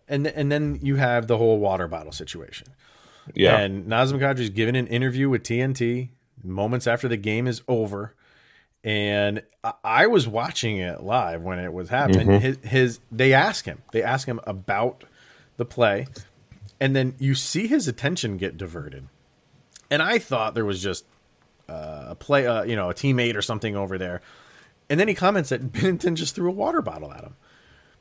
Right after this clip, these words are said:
Speaker 1: And people, uh, out in, you know, Twitter sphere are, are saying, like, "Oh, it, did we get fingerprints on the, on the bot-, is everyone okay?" It's not the bottle. It's the childlike behavior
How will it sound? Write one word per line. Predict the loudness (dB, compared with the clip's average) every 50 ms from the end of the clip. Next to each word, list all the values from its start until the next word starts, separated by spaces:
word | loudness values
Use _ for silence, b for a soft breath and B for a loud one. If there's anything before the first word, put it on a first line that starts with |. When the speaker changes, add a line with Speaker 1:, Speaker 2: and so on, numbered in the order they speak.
| _ _ _ _ _ _ _ _ _ _ _ _ _ _ 0
Speaker 1:
And | 2 2 2 2 0 -2 -6 _ -8 -4
people, | -4 -2 0 2 2 2
uh, | 2 2 -2 -8 -6 -6 -6 -2
out | 0 2 2 2 2
in, | 0 -2 0 0
you | 0
know, | 0 0 -2 -2 -6 _ -20 _ -18 -16
Twitter | -4 -4 -2 0 0
sphere | -2 -2 -4 -4 -2 -2 0 -2 -2
are, | 0
are | -2 -2 -2
saying, | -2 -2 -2 0 0 2 0 0
like, | 0 -2 -2 0
"Oh, | 2 2 4 4 2 2
it, | -2 -2 -4 -4 -10 -12 -6 -2
did | 0 0
we | 2 2
get | 2 0 0 0
fingerprints | 0 0 0 0 -2 0 0 0 0 0 -4 -4
on | -2 -2 -2 -2 -4
the, | -6 -8 -12 _ _ _
on | -6 -6 -4 -4
the | -6 -4
bot-, | -4 -2 -2 -2 -2 -2
is | 0 2
everyone | 2 2 4 4 4 4 4
okay?" | 2 0 0 0 0 0 0 -2 b b b b b b b _
It's | 0 0 0 0
not | -4 -2 2 2 4 4 2 2 0 -4 -8 -18 -20 _ -14
the | -8 0 2 2 2
bottle. | 4 2 0 0 -2 -4 -6 -10 -16 _ b b b b b b b b b b _
It's | 0 0 0 0
the | -2 -2 0
childlike | 0 -2 0 2 4 4 6 6 4 2 2 2 0 0 0 -2
behavior | -2 -2 0 2 2 2 2 2 0 -2 -4 -4 -6 -8